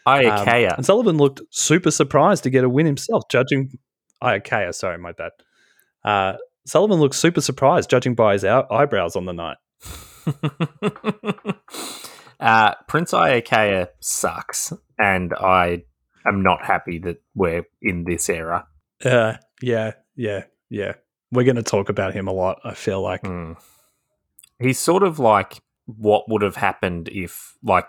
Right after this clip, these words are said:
Speaker 2: you know, if Dwayne Johnson had have come to W C W and Prince Iaukea had have come to, uh, W W F. Wonder if we'd be looking at, you know, Prince Iaukea as, as, you know, young Prince would be the, uh,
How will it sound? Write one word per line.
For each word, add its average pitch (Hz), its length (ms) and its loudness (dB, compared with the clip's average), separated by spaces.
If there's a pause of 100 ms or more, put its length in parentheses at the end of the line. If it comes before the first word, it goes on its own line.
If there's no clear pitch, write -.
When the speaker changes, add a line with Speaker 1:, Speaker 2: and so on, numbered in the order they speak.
(160)
Speaker 2:
you 95 120 -4
know, 85 220 -4 (640)
if - 200 -2
Dwayne 113 360 2
Johnson 98 500 0
had 98 140 0
have 90 160 -4
come 92 240 0
to 92 100 -2
W 90 360 0
C 98 200 0
W 90 460 2
and 85 160 -4
Prince 95 260 0
Iaukea 87 720 2
had 90 140 0
have 85 160 -2
come 85 280 0
to, 82 380 -2 (240)
uh, 87 200 2 (100)
W 87 240 0
W 87 400 0
F. 80 260 -4 (300)
Wonder 98 300 4
if - 160 -2
we'd 98 160 0
be 101 320 0
looking 101 340 -2
at, 98 180 0
you 104 120 0
know, 95 160 2 (320)
Prince 104 240 0
Iaukea 95 800 2
as, 90 160 -4
as, 92 280 -4
you 95 120 -6
know, 92 180 0
young 98 400 0
Prince - 580 -2
would 95 200 -2
be 90 200 2
the, 92 280 -2
uh, 90 240 0